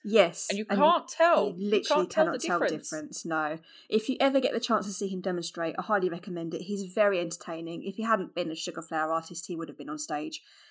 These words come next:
Speaker 1: He is, <laughs> he knows how
Speaker 2: Yeah.
Speaker 1: to entertain an audience and, um,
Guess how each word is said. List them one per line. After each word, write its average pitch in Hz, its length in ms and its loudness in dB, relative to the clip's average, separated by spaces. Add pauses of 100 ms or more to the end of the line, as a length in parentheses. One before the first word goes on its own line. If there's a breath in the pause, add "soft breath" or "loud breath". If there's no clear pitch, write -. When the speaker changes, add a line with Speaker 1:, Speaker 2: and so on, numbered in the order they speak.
(180 soft breath)
Speaker 1:
He 175 200 0
is, 175 300 -2
<laughs> - 540 8
he 233 100 0
knows 247 300 8
how 214 100 4
Speaker 2:
Yeah. 202 60 -2
Speaker 1:
to - 180 -4
entertain 202 440 0
an 180 100 0
audience 165 520 -2
and, 160 240 0
um, 160 280 -2